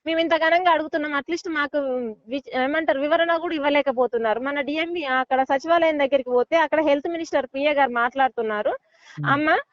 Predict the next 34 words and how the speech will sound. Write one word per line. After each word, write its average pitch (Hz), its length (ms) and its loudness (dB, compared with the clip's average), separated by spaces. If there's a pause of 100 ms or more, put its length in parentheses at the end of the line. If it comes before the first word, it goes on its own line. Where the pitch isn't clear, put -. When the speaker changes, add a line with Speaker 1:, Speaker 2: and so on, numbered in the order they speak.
(220)
Speaker 1:
మీకు 294 200 -4
ఇదే 294 280 4 (100)
గవర్నమెంట్ 294 440 2
జాబే 262 340 4
ఉందా? 254 300 0
మీ 302 160 -2
నర్సెస్ 269 420 0
కి 302 140 -6
ఏ 277 140 4
ప్రైవేట్ 269 420 2
జాబ్ 262 380 2
చేసుకున్నా 269 420 2
గానీ 277 200 -2
ఎక్కడికి 269 280 0
వెళ్ళినా 269 200 2
మీకు 302 240 -6
ముప్పై 254 280 2
వేలు 277 240 4
ఉంది" 262 220 0
అని 247 120 0
మాట్లాడుతున్నారన్న. 214 1000 0 (380)
అది 240 140 2
ఎంతవరకు 269 520 2
కరెక్ట్ 269 300 2
అన్న 254 160 2
అట్లా 247 220 2
అనడం? 254 220 0
కోవిడ్ 311 360 2
టైంలో 285 280 2
మేము 285 260 0
కూడా 294 120 0
పిచ్చిగాని 285 480 -6
కష్టపడ్డాం 269 640 0
కదన్న. 240 420 0